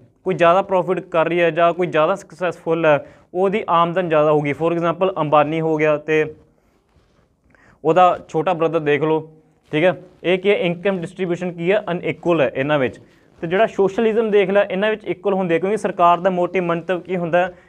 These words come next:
ਵੀ ਸਾਰਿਆਂ ਨੂੰ ਜਿਹੜੀ ਇਕੁਅਲ, ਅ, ਆਪਣਾ ਪ੍ਰੋਫਿਟ ਹੈ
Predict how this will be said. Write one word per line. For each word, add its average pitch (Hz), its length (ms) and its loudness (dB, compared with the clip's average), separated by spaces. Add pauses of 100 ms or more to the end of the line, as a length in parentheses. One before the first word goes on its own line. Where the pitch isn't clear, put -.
(120)
ਵੀ 165 80 -6
ਸਾਰਿਆਂ 170 420 0
ਨੂੰ 175 120 -6
ਜਿਹੜੀ 175 340 -2
ਇਕੁਅਲ, 170 400 -2
ਅ, 131 600 0 (300)
ਆਪਣਾ 147 280 0
ਪ੍ਰੋਫਿਟ 160 560 0
ਹੈ 180 160 4